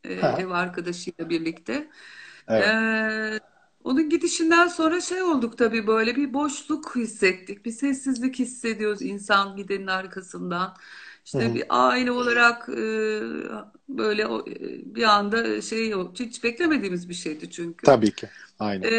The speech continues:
Speaker 2: aynen.
Speaker 1: sonra, e, dedik ki işte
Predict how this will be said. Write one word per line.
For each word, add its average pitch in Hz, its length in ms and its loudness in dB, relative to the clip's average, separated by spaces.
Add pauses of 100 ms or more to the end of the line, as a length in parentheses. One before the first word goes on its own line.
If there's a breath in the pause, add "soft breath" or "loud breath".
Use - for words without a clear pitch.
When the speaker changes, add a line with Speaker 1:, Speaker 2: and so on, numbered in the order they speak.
(100)
Speaker 2:
aynen. 220 260 2 (680)
Speaker 1:
sonra, 269 640 6
e, 226 340 0
dedik 277 380 0
ki 269 240 2
işte 269 640 -2